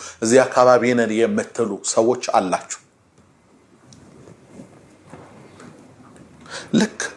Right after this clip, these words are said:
እንዲህ አይነት ኮሽታ ሲፈጠር ጥርሳችሁን የሚያልባችሁ፣ በፍርሃት እግራችሁ የሚንቀጠቀጥ፣ ከአብያተ ክርስቲያናት በፊት ቀድማችሁ ወጥታችሁ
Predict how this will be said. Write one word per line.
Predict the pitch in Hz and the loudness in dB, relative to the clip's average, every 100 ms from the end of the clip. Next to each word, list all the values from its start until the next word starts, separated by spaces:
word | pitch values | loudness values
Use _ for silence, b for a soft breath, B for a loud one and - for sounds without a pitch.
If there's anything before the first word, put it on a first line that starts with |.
| - | -4
እንዲህ | 131 139 139 | 0 2 0
አይነት | 151 131 - | -2 -6 -6
ኮሽታ | - 202 - - - 123 | 0 0 0 -4 -4 -4
ሲፈጠር | - 120 - 147 - - 240 - - - - - - - - | -2 -4 -4 -4 -4 -4 -4 -4 -16 -20 -20 -20 -20 -20 -8
ጥርሳችሁን | - 160 147 143 - - 147 139 | -2 0 0 -2 -8 -4 -2 2
የሚያልባችሁ፣ | 117 117 107 104 95 - - - _ 120 | 0 0 0 0 -2 -4 -10 -16 _ -2
በፍርሃት | 127 131 - 143 - | 0 0 -4 -4 -4
እግራችሁ | 117 139 - 143 | -2 -2 0 0
የሚንቀጠቀጥ፣ | 120 127 123 120 - - - - - b b b b b _ _ _ _ _ | 2 2 2 2 0 -2 -4 -6 -10 b b b b b _ _ _ _ _
ከአብያተ | - - 143 147 151 151 | 0 2 2 2 0 -2
ክርስቲያናት | 151 151 - - 175 151 143 - 143 120 | -2 -2 -2 -2 -4 -4 -4 -2 -2 -2
በፊት | 95 175 - 254 - | -2 -2 0 0 -2
ቀድማችሁ | - 190 226 208 196 - 302 | 0 2 4 2 0 2 2
ወጥታችሁ | - - - 214 - 285 | 2 0 0 0 2 0